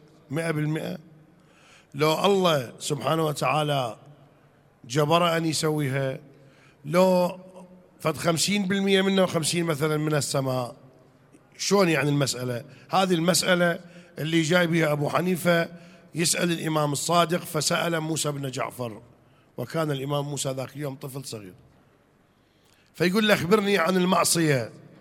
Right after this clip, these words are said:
أهي من الإنسان أم من الله أم منهما بالشراكة؟" طبعا هو هذا الموضوع اختلفت به المذاهب الإسلامية.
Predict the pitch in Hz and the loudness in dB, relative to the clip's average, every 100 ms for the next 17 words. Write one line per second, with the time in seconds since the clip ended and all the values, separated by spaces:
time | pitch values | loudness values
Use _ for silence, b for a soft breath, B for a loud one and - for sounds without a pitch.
0 | B B B - 143 170 175 208 208 196 | B B B -4 0 2 2 4 2 2
1 | 190 - 185 180 175 170 160 - - - | -2 2 4 4 2 0 -6 -14 -20 -20
2 | _ - _ _ _ - 139 160 170 151 | _ -20 _ _ _ -10 -6 -2 0 2
3 | 147 139 127 92 - - - - _ _ | 2 2 2 -2 -14 -20 -20 -20 _ _
4 | _ _ _ _ _ 131 156 190 190 180 | _ _ _ _ _ -4 2 2 2 2
5 | 175 165 156 - 131 131 110 - 85 - | 2 0 0 -4 -4 -4 -8 -12 -20 -20
6 | _ _ _ _ _ _ _ _ _ _ | _ _ _ _ _ _ _ _ _ _
7 | _ _ _ _ _ _ _ - B B | _ _ _ _ _ _ _ -20 B B
8 | B _ 180 185 202 214 208 202 196 185 | B _ 0 2 4 6 4 4 4 4
9 | 175 208 196 170 - 208 156 185 156 185 | 4 4 2 2 -2 -4 -2 -4 -2 -2
10 | 175 160 170 151 160 151 - 151 143 143 | 0 0 0 0 -2 -4 -2 2 4 4
11 | 127 92 | 2 -2